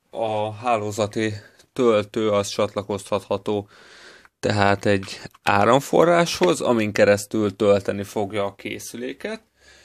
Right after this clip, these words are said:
Itt jelen pillanatban a Nexus hét kétezer-tizenhármat fogjuk kipróbálni vele, amit megpróbálunk úgy rátenni, hogy azt töltse is.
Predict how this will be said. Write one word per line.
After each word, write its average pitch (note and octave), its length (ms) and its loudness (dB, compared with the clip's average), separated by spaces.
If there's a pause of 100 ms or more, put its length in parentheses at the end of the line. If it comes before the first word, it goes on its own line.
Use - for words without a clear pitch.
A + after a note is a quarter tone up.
(160)
Itt - 120 -14
jelen G#2+ 280 -4
pillanatban G#2 580 0
a G#2 100 0
Nexus G#2 720 -4 (220)
hét G#2+ 300 -2
kétezer-tizenhármat G2+ 1300 -4
fogjuk G2+ 340 -8
kipróbálni G2+ 800 -2
vele, G2+ 360 0 (880)
amit G#2+ 580 -4
megpróbálunk G2+ 840 0
úgy A2 300 -2
rátenni, G#2 720 2
hogy A2 220 -4
azt - 500 -4
töltse G2+ 520 6
is. B2+ 300 2